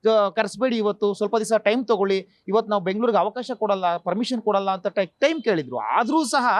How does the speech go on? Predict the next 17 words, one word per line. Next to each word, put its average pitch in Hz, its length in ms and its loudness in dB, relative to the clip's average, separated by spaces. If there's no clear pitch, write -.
ಇವ್ರು 240 160 -2
ಅರ್ಜೆಂಟ್, 202 380 -2
ಅರ್ಜೆಂಟ್, 226 320 -6
ಅರ್ಜೆಂಟಿನಲ್ಲಿ 202 580 -6
ಮಾಡೋದೇನಿತ್ತು 185 760 -4
ಸರ್? 214 100 0
ನೋಡಿ, 202 220 2
ಆರ್ 175 280 0
ಸಿ 262 160 -6
ಬಿ 208 140 -2
ಅಂತಂದ್ರೆ 165 380 -2
ಅದೊಂಥರ 165 400 -2
ನಮ್ಗೆ 160 340 -6
ಫೀಲಿಂಗ್ಸ್, 233 520 -2
ಯಾವಾಗ್ಲೂ 233 340 2
ನಮ್ಮ 196 200 -4
ಭಾವನೆಗಳು. 147 800 -2